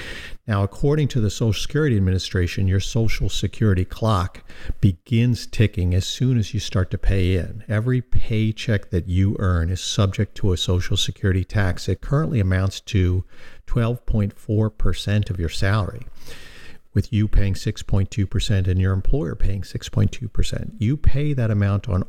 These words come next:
all the money you earn up to a cap of a hundred and sixty thousand two hundred dollars.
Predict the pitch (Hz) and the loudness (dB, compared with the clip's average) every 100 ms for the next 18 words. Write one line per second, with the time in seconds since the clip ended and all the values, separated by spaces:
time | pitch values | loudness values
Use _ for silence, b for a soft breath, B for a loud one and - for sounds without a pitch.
0 | - 101 113 135 135 120 117 110 104 101 | -2 0 2 2 2 2 2 2 2 2
1 | 120 95 87 92 95 - 98 - - 104 | 2 0 2 0 0 0 0 -2 -2 0
2 | 98 - 92 90 87 98 95 95 - 104 | 0 0 0 2 2 2 2 0 -2 -4
3 | - 98 87 98 92 - 101 - - 107 | -2 -4 0 0 0 2 0 0 -2 0
4 | 98 98 95 87 90 85 - 98 - | 2 0 -2 -2 0 0 -2 -8 -8